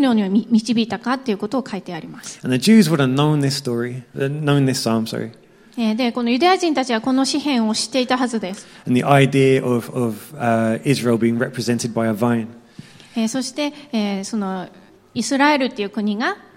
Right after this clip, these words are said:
Speaker 1: ブドウの木として例えられていたことも知っていたはずです。
Speaker 2: And now Jesus is standing before his disciples and saying, "I am the vine."
Speaker 1: で、イエス様は弟子たちの前に立って、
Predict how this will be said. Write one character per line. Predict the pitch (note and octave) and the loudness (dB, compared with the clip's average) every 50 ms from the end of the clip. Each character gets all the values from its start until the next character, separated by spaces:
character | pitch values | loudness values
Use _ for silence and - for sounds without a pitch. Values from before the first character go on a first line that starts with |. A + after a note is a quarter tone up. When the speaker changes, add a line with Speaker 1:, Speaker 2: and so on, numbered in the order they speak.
| - - _ _ - A#3 | -20 -20 _ _ -12 -8
Speaker 1:
ブ | A3 A3 | -4 -2
ド | G3+ A#3 A3+ | 2 2 2
ウ | A3+ | 2
の | A#3 A#3+ | 2 0
木 | - E4+ | -2 -4
と | - C#4+ - | -6 -6 -4
し | - | -4
て | - F#3+ | -6 -8
例 | - - G#3 - G#3+ G#3 G3+ | -6 -6 -4 -2 -2 0 0
え | G3 | 0
ら | G3 G#3 | 0 -2
れ | G3 F#3+ | -2 -2
て | F#3 - F3+ | -4 -6 -6
い | F3+ | -6
た | - G3+ | -6 -6
こ | - A#3+ | -4 -4
と | - C#4+ | -4 -2
も | D#4 D#4 D4 | 0 -2 -2
知 | - | -2
っ | - | -2
て | A#3 G3+ | -4 -4
い | G3 | -4
た | G#3 | -4
は | F3+ G3 | -4 -6
ず | F#3+ - D#3 | -6 -8 -12
で | - - | -16 -16
す。 | - - - | -18 -16 -12
Speaker 2:
And | B2+ C3 C3+ | -8 -4 -4
now | C3+ B2+ | -4 -2
Jesus | B2+ C#3 D#3 D#3 C#3 D3 C3+ - | 0 2 2 2 2 2 0 0
is | C3 - | -2 0
standing | - C#3 C3+ C3 C3 A#2+ | 2 2 2 4 2 0
before | C3 B2+ - D3 D3 C#3 | -2 0 2 4 6 6
his | C3+ - - | 4 4 0
disciples | - - - B2 A#2+ - - A#2 | -4 -4 -2 -2 -4 -4 -4 -6
and | A2+ A2+ | -6 -4
saying, | - - A2+ A2 A2 A2+ - B2 | -4 -2 0 0 0 0 2 4
"I | C3+ C3 B2+ | 4 6 6
am | B2 A#2+ | 6 6
the | A2 A2+ | 6 6
vine." | F#2+ G#2+ A2 G#2 G#2 G#2 G#2+ - - - _ _ - - - - - | 6 6 4 4 2 0 -4 -10 -20 -20 _ _ -20 -20 -20 -8 -4
Speaker 1:
で、 | - | -2
イ | B3+ A3+ C#4+ | 0 2 2
エ | D4 D4+ | 2 2
ス | - | 2
様 | D#4+ C#4 A#3+ A3+ A3+ | 0 0 2 2 4
は | A#3+ B3+ B3 | 6 6 6
弟 | A#3+ G#3+ A#3+ A3 | 4 4 2 2
子 | A3 - | 2 2
た | C#4+ C4+ | 0 2
ち | C4+ B3+ | 2 4
の | B3 A#3 | 4 4
前 | A#3+ B3 B3 A#3+ | 6 4 4 4
に | A3+ | 2
立 | A3 A3+ G#3+ | 2 2 0
っ | G#3+ | -2
て、 | G#3+ - B3 B3+ A#3+ | 0 0 0 0 0